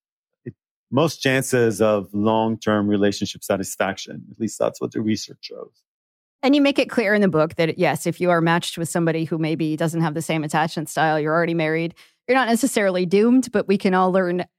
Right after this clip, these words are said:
Speaker 2: how to act more secure. And perhaps over time, when our behaviors change, it also changes our partner's behaviors, and then we feel more secure.
Speaker 1: Definitely. And you know something?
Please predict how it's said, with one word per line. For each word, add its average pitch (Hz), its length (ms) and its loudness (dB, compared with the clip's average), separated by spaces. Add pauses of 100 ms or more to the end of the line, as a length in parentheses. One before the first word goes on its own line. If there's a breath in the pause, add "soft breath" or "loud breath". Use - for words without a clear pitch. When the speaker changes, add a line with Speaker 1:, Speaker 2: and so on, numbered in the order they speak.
(160)
Speaker 2:
how - 140 -2
to 170 140 0
act 202 340 -2
more 180 260 4
secure. 165 540 0
And 175 260 -2
perhaps 180 380 0
over 175 200 0
time, 175 300 0
when 170 120 0
our 165 100 2
behaviors 175 500 0
change, 170 400 0
it 170 100 -4
also 175 280 0
changes 180 360 0
our 160 80 -2
partner's 190 400 -2
behaviors, 175 500 -2
and 180 100 -2
then 185 80 0
we 180 120 -2
feel 185 200 0
more 214 160 2
secure. 254 420 -2 (500 soft breath)
Speaker 1:
Definitely. 135 600 0
And 120 120 0
you 147 80 4
know 160 140 4
something? 151 500 -4